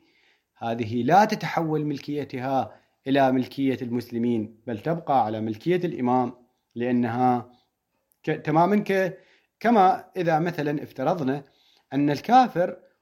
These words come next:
وضع يده على ملكية شخص من الأشخاص، ثم بعد ذلك افترض أنه بعض الكفار إجوا سيطروا على بعض أراضي المسلمين، وهي أراضي مملوكة لأشخاص من المسلمين. عندما نأتي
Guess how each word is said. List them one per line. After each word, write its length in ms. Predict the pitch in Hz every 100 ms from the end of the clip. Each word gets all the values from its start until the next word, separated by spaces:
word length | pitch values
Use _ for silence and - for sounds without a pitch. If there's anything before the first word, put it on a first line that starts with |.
| -
وضع 320 | 190 202 127
يده 320 | 143 190 196 160
على 420 | 202 143 143 135
ملكية 680 | 135 131 - 208 208 214 214
شخص 600 | - - 220 185 170 -
من 100 | 156
الأشخاص، 720 | 143 - - - 123 127 - _ _ _ _ _ _
ثم 200 | - 151
بعد 200 | 160 151
ذلك 540 | 165 190 202 196 196 - _
افترض 260 | 240 202
أنه 220 | 165 151 151
بعض 180 | 160
الكفار 400 | 156 - - 156
إجوا 280 | 151 156 165 165 _
سيطروا 440 | _ 160 160 160 139
على 200 | 135 139
بعض 220 | 143 135
أراضي 300 | 131 151 135
المسلمين، 720 | 123 123 - 120 131 120 127
وهي 220 | 117 127
أراضي 340 | 123 127 139 127
مملوكة 580 | 117 127 147 156 160 160 - _
لأشخاص 680 | 127 131 - 151 151 117 -
من 140 | 127 113
المسلمين. 600 | 113 107 113 107 107 - _ _ _ _ _ _ -
عندما 340 | 123 135 131
نأتي 560 | 127 147 139 160 139